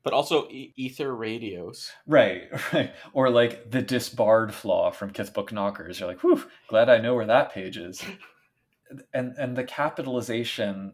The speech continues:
Speaker 2: is completely all over the place, and it really,
Speaker 1: Yeah.
Speaker 2: really frustrates
Speaker 1: Oh,
Speaker 2: me. <laughs>
Speaker 1: oh, it has the most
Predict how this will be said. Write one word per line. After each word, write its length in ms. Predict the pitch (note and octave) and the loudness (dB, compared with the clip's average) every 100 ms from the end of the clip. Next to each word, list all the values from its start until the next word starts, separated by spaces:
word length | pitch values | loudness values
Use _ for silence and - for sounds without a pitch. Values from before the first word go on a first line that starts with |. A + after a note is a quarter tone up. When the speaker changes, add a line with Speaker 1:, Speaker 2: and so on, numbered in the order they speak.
| - | -12
Speaker 2:
is 160 | G#2+ | -10
completely 680 | - G#2 - B2 A2+ A#2+ A2+ | -8 -8 -6 -6 -6 -6 -4
all 200 | G2+ G2+ | 0 0
over 200 | G2+ G2 | -2 -8
the 80 | G#2 | -14
place, 300 | - G2 F#2+ | -10 -8 -8
and 100 | G2+ | -8
it 80 | G2+ A2+ | -8 -10
really, 340 | G#2+ G#2+ G#2 | -8 -4 -4
Speaker 1:
Yeah. 60 | G2+ | -4
Speaker 2:
really 200 | G2 G2+ | -6 -6
frustrates 680 | - - - - D#3+ - | -6 -6 -8 -10 -12 -6
Speaker 1:
Oh, 100 | D#3 | -4
Speaker 2:
me. 100 | C3+ - | -6 -2
<laughs> 40 | |
Speaker 1:
oh, 440 | C3 C#3 G#2+ G#2+ - _ _ | 0 2 0 -2 -8 _ _
it 120 | A#2 A2+ | -8 -6
has 160 | A#2 | -6
the 80 | G#2+ | -8
most 480 | G2 F#2 G#2+ - | -8 -6 -6 -6